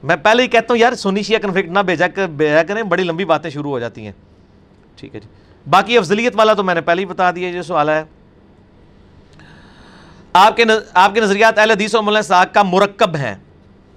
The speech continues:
نہیں جی، میں حیات النبی میں دیوبندیوں کے ساتھ ہوں اور بریلویوں کے ساتھ، سوائے ایک فرق کے۔ یہ آپ کا بالکل میرے بارے میں نظریہ غلط ہے، میرا کوئی مرکب نہیں ہے۔ آپ نے شیخ بریلوی سے مولانا اسحاق کے علاوہ کسی اور مکتب سے سوال کیوں نہیں کیے؟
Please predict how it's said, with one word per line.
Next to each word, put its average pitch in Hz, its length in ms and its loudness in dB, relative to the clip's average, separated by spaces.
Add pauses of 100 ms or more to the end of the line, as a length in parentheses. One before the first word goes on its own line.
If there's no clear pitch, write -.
(140)
نہیں 160 220 2
جی، 170 220 -4
میں 185 220 2
حیات 185 260 4
النبی 190 260 -2
میں 202 140 -4
دیوبندیوں 160 440 -4
کے 220 80 -4
ساتھ 196 280 0
ہوں 214 60 -6 (260)
اور 151 160 -2
بریلویوں 156 380 -4
کے 180 80 -6
ساتھ، 180 260 0 (260)
سوائے 160 320 0
ایک 143 120 -6
فرق 160 240 -8
کے۔ 185 100 -14 (400)
یہ 135 100 -6
آپ 135 120 -2
کا 160 80 -6
بالکل 175 340 -4
میرے 175 360 -4
بارے 170 240 2
میں 175 120 -6
نظریہ 165 340 -4
غلط 160 240 -4
ہے، - 140 -12
میرا 143 200 -4
کوئی 175 180 -4
مرکب 170 320 -6
نہیں 180 200 -8
ہے۔ 190 60 -10 (540)
آپ 175 200 4
نے 202 60 2
شیخ 185 200 0
بریلوی 190 180 0
سے 202 80 2
مولانا 185 200 0
اسحاق 180 140 2
کے 175 60 -8
علاوہ 185 180 2
کسی 180 220 -8
اور 180 100 -2
مکتب 175 260 -8
سے 185 100 -4
سوال 160 260 2
کیوں 208 200 -4
نہیں 196 120 -4
کیے؟ 131 220 -10